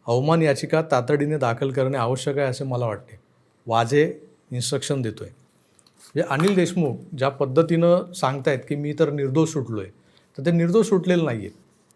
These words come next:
आता देशमुखांनी मंत्रिपदाची शपथ घेतल्यानंतर जी गोपनीयतेची, अ, एक शपथ घेतली जाते, त्याचाही भंग त्यांनी केलाय.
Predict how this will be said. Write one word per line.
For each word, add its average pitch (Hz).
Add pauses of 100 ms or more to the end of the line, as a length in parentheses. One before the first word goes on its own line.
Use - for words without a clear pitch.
(260)
आता 143
देशमुखांनी 208
मंत्रिपदाची 185
शपथ 170
घेतल्यानंतर 156
जी 151
गोपनीयतेची, 165 (480)
अ, 139 (1160)
एक 131 (120)
शपथ 147
घेतली 143
जाते, 117 (760)
त्याचाही 156
भंग 175
त्यांनी 170
केलाय. 127